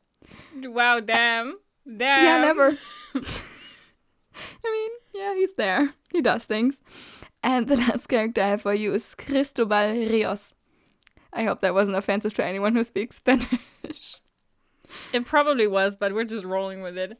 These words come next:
Speaker 1: I mean, you're
Speaker 2: Yeah.
Speaker 1: doing your best to pronounce it. That's all
Speaker 2: True.
Speaker 1: we can ask for.
Speaker 2: Yeah.
Speaker 1: Okay, um, so Travis, Wesley, or Rios?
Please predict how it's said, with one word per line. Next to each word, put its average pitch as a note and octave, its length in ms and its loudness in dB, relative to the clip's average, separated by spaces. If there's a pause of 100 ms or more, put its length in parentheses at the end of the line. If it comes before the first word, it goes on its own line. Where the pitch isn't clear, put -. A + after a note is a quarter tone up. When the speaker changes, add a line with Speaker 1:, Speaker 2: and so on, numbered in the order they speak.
Speaker 1:
I B3+ 80 -2
mean, D4 300 -2
you're A3+ 180 -2
Speaker 2:
Yeah. A3 60 0
Speaker 1:
doing A#3+ 180 2
your G3 80 -4
best G3 220 -4
to A#3 80 -10
pronounce G3 500 -6
it. G#3+ 220 -6 (480)
That's C#4 380 -8 (100)
all C#4 80 -2
Speaker 2:
True. C#4+ 140 2
Speaker 1:
we C4 100 -4
can C4+ 140 -8
ask A#3 300 -8
for. B3 260 -8 (600)
Speaker 2:
Yeah. C#4+ 180 -4
Speaker 1:
Okay, C#4 400 -4 (140)
um, B3+ 320 -2
so C4 460 2 (160)
Travis, E4+ 720 -2
Wesley, B3 440 -4
or G3 240 -4
Rios? F3 680 -10